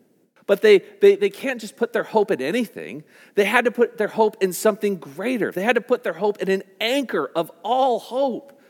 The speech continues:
which is Jesus Christ. You see, when Jesus is your hope, when he's the anchor for your life, no hurricane can defeat it. No fire can consume it. No circumstances can change it.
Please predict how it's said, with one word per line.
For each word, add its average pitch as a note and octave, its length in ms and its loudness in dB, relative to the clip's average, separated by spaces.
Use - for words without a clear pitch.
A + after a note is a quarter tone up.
which D3 160 -6
is B2+ 160 -12
Jesus D3 680 -12
Christ. - 580 -14
You F#3+ 80 -8
see, F#3 220 -6
when F#3+ 240 4
Jesus A#3 480 -2
is G3 340 6
your E3+ 160 2
hope, F3+ 460 -2
when F#3 100 2
he's B3 160 0
the - 260 2
anchor A#3+ 320 0
for G#3 240 -2
your F3 200 -2
life, D3+ 440 -4
no G#3 220 2
hurricane B3 720 -2
can E3 200 -6
defeat A#2 440 -10
it. - 160 -8
No G3 120 2
fire A#3+ 640 2
can F#3 180 -10
consume A3 540 -8
it. - 100 -8
No A3 160 4
circumstances G#3+ 1120 -2
can F#3 280 -4
change A3+ 640 -8
it. - 260 -20